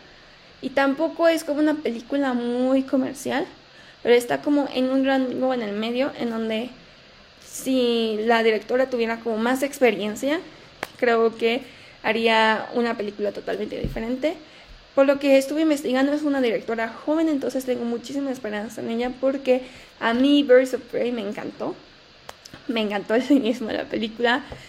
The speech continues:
me gusta muchísimo, ya la he visto en H B O muchísimas veces. Me encanta la escena <laughs> donde está esta Harley y, y se hace así su viaje de cocaína y se pone bien loca, la, me encanta. Y creo que en esa película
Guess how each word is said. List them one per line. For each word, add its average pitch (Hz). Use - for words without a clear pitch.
me 240
gusta 277
muchísimo, 247
ya 247
la 226
he 220
visto 220
en 220
H -
B 135
O 135
muchísimas -
veces. -
Me 254
encanta 254
la 277
escena 233
<laughs> -
donde 226
está -
esta -
Harley 240
y, 254
y 214
se 226
hace 240
así 247
su 247
viaje 262
de 269
cocaína 262
y 254
se 262
pone 254
bien 233
loca, 233
la, 254
me 233
encanta. 254
Y 269
creo 285
que -
en 247
esa 269
película 226